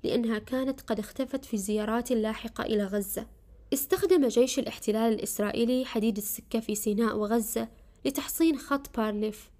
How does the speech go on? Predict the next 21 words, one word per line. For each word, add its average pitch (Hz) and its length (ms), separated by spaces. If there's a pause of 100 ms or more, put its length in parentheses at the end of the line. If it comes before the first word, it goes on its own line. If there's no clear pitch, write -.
(540)
بقيت 349 420
بعض 247 200
الحدائد 226 540
منسية 240 560
متناثرة 226 640
في 220 140
قطاع 208 380
غزة. 220 380 (600)
في 262 140
رحلة 330 300
لبيارة 233 600 (100)
برتقال 220 640 (320)
لزيارة 277 560 (120)
أقارب 220 480
لنا 220 240
ممن 226 440
لم 208 140
يتركوا 226 420
غزة 220 320
طوال 220 340
فترة 214 300